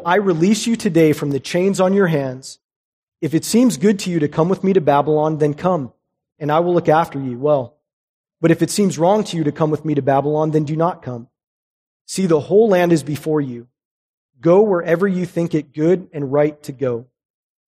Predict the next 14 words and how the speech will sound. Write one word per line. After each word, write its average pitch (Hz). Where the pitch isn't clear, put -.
If 196
you 247
remain, 165
then 160
return 180
to 190
Gedaliah 151
the 127
son 160
of 143
Ahikam, 131
son 160
of 175
Shaphan, 139